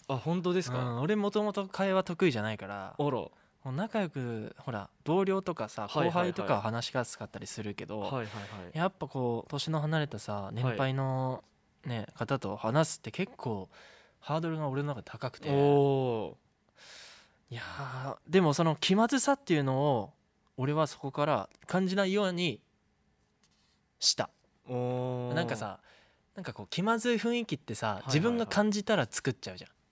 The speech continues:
Speaker 1: はいはいはいはいはい。
Speaker 2: だから、その気まずいってよりかは、なんか自然体でいる。
Speaker 1: はいはいはい。
Speaker 2: 別にその、話したければ話した-、話せばいいし、
Speaker 1: うんうんうん。
Speaker 2: うん。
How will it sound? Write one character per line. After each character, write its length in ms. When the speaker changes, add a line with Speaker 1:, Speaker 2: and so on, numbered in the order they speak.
Speaker 1:
は 100
い 80
は 140
い 40
は 20
い 40
は 60
い 180
は 140
い。 40
Speaker 2:
だ 100
か 100
ら、 280
そ 160
の 220
気 160
ま 140
ず 100
い 40
っ 20
て 140
よ 40
り 100
か 120
は、 300
な 80
ん 20
か 100
自 180
然 260
体 180
で 80
い 80
る。 160
Speaker 1:
は 100
い 40
は 40
い 40
は 60
い。 40
Speaker 2:
別 160
に 80
そ 120
の、 180
話 280
し 20
た 120
け 100
れ 80
ば 80
話 200
し 20
た-、 100
話 280
せ 120
ば 80
い 80
い 40
し、 380
Speaker 1:
う 40
ん 240
う 40
ん 60
う 40
ん。 20
Speaker 2:
う 80
ん。 80